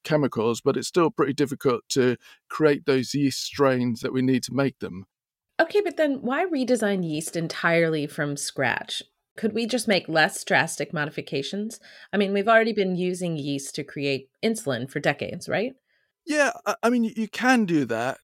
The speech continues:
Speaker 1: and we have. I mean, as you mentioned, insulin is a big one. That's been produced in yeast for decades, as you said, and there are also some perfume ingredients and some food flavorings that are already produced in yeast,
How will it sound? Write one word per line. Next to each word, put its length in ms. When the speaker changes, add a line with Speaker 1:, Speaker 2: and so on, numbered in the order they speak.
Speaker 1:
and 120
we 80
have. 460
I 100
mean, 180
as 140
you 80
mentioned, 400
insulin 440
is 120
a 40
big 320
one. 200
That's 220
been 240
produced 380
in 120
yeast 240
for 80
decades, 460
as 100
you 60
said, 460
and 360
there 80
are 60
also 200
some 220
perfume 500
ingredients 640
and 120
some 220
food 280
flavorings 640
that 120
are 100
already 360
produced 440
in 160
yeast, 500